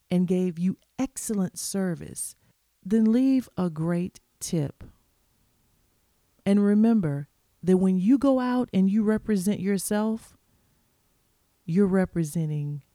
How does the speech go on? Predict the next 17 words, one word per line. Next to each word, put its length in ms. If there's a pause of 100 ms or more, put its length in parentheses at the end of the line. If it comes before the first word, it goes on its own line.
(300)
a 80
whole 600
culture 720 (240)
of 200
people 520 (1200)
as 240
well. 480 (3250)
So 180
that's 280
it 160
for 120
this 220
episode 460
of 140
These 240
Three 220
Things. 580